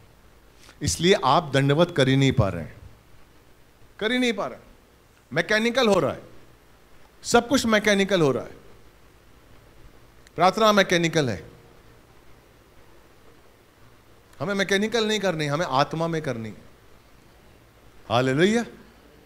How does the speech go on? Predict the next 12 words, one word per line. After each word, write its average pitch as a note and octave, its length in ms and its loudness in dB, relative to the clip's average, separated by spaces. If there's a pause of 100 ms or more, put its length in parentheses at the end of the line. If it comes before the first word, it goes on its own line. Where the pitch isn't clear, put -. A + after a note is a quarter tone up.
(960)
और D#3 140 2
क्या F3+ 180 8
करनी G#3+ 340 2
है C4+ 220 2 (240)
कि F#3 60 -2
हमें E3 280 0
अपने F#3 340 -2
स्वरूप F#3 560 -2
को, - 380 -6 (840)
अपने, F#3+ 600 -4 (1500)
अपने F3 360 -8
रूप F3 360 -6